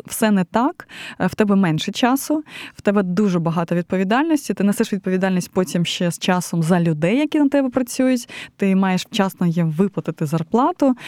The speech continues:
е, ти маєш, е, задовільнити своїх клієнтів, бо вони очікують на твої товари, на твої послуги. Тобто ти дійсно постійно в стані такої високої відповідальності. І, е, ну, мені це подобається.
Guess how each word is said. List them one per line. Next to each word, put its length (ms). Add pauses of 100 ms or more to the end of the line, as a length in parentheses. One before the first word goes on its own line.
(260)
е, 180
ти 120
маєш, 560
е, 180
задовільнити 420 (120)
своїх 260
клієнтів, 540
бо 120
вони 260
очікують 560
на 80
твої 200
товари, 380
на 80
твої 220
послуги. 580 (300)
Тобто 280
ти 200
дійсно 540 (300)
постійно 800
в 60
стані 580
такої 320
високої 580
відповідальності. 880 (640)
І, 420
е, 500
ну, 100
мені 220
це 180
подобається. 800